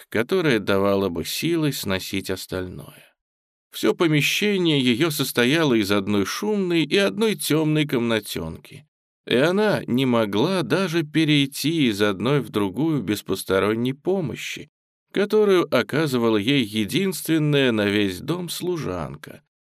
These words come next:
И на улицу выбиралась она лишь тогда, когда ее возили к горячим источникам. И вот, вопреки всему,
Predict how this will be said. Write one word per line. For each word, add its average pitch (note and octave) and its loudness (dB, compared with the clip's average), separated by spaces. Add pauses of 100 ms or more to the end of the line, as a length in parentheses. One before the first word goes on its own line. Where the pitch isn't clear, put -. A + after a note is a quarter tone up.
(120)
И A#2+ 4
на A2 4
улицу D#3 2
выбиралась G#2 0
она A#2 2
лишь G#2 0
тогда, F#2 -2 (380)
когда E3+ 2
ее F3+ 2
возили B2 2
к G2+ -6
горячим G#2 0
источникам. - -12 (540)
И G#2+ 2
вот, G#3+ 2
вопреки D#3 0
всему, D3 -2